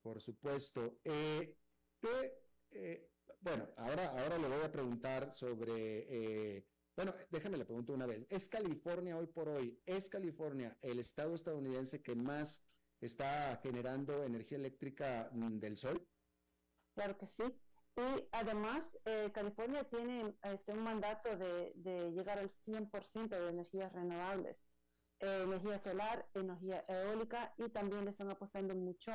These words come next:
Speaker 2: al hidrógeno verde.
Speaker 1: Y, y es, es, eh, eh, eh, bueno, tiene el objetivo, ok, lo va a hacer, lo va a hacer, no me queda la menor duda.
Speaker 2: Ujú.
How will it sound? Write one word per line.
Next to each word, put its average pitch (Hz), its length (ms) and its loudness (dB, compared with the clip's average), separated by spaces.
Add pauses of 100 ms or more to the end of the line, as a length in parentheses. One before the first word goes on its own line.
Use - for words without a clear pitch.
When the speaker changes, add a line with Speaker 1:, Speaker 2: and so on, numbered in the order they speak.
(120)
Speaker 2:
al 180 160 0
hidrógeno 170 500 -2
verde. 170 380 -2 (1400)
Speaker 1:
Y, 120 800 0 (240)
y 117 260 -2
es, - 500 -2
es, 127 360 -2
eh, 123 380 0
eh, 113 440 0
eh, 104 520 -2 (160)
bueno, 113 300 -6 (460)
tiene 165 180 0
el 180 100 4
objetivo, 135 500 0
ok, 120 140 0 (720)
lo 151 160 2
va 180 80 4
a 185 40 4
hacer, 170 400 0
lo 117 140 2
va 135 60 4
a 147 40 4
hacer, 139 200 0
no 127 80 2
me 143 120 0
queda 151 160 0
la 147 100 2
menor 135 220 0
duda. 208 260 2 (100)
Speaker 2:
Ujú. 226 60 0